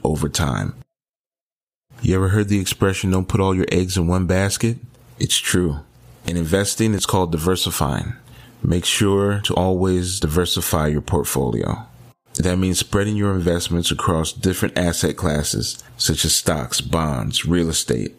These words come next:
This all helps to avoid the overall risk and increase your chances of success. Now, believe me when I tell you, investing is a gamble. Is it gambling like the lottery?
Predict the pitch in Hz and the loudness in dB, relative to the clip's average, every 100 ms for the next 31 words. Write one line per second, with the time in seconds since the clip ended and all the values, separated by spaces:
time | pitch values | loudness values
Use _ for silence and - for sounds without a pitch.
0 | - 92 104 98 101 92 92 87 - - | -2 0 2 2 2 2 0 0 -4 0
1 | 90 85 78 76 85 90 87 73 - 92 | 0 0 -2 0 2 2 2 0 0 0
2 | 85 82 80 78 78 82 78 - - 82 | 2 2 2 0 2 0 0 -4 -2 -2
3 | 80 76 - 110 107 - 80 73 95 87 | 0 -2 0 2 2 0 -2 0 0 0
4 | 85 71 69 69 - - - 82 - - | 0 -2 0 0 -2 0 0 -2 -4 -8
5 | - - _ _ _ _ _ _ _ _ | -10 -18 _ _ _ _ _ _ _ _
6 | _ - - 78 80 101 104 95 92 90 | _ -8 -2 0 2 2 2 2 2 2
7 | - 90 85 73 69 - 87 78 95 101 | 2 2 2 0 -2 -2 -2 2 0 0
8 | - 101 95 - 92 101 98 - 90 85 | 0 0 0 0 0 0 -2 -2 0 2
9 | 107 123 104 - 95 - _ _ _ - | 2 2 0 -4 -8 -12 _ _ _ -6
10 | 90 90 82 98 110 110 107 104 104 95 | -4 -2 0 2 2 2 2 2 2 2
11 | 92 104 117 127 147 | 2 2 2 0 -2